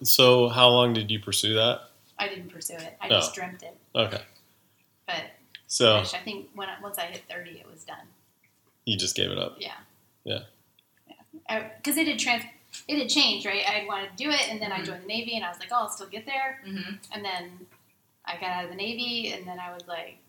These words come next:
Speaker 2: tried a bunch of other stuff, and it just,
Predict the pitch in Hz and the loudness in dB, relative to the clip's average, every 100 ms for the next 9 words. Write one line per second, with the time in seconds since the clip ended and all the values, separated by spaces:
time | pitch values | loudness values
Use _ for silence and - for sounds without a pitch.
0 | _ _ - 175 170 175 196 202 196 214 | _ _ -16 -14 -12 -12 -12 -12 -6 -6
1 | 202 - 190 180 180 185 - _ _ _ | -6 -10 -18 -16 -16 -18 -20 _ _ _
2 | _ - 160 165 151 - - | _ -20 -18 -10 -10 -10 -18